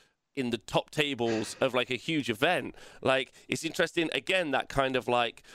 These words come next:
um, uh, like, w-, how can I describe it? It's interesting the, uh, the,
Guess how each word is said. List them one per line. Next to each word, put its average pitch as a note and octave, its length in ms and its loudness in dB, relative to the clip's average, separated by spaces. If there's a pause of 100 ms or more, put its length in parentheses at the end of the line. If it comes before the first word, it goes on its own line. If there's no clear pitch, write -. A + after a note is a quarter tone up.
(160)
um, A#2 460 2 (360)
uh, A2 520 2
like, A2 280 0
w-, - 240 -6
how B2 160 2
can A2+ 160 -2
I A2 60 0
describe G#2+ 380 -2
it? - 120 -6 (120)
It's - 80 -18
interesting D3 460 0
the, B2 300 0 (340)
uh, G#2+ 480 2
the, A#2+ 400 0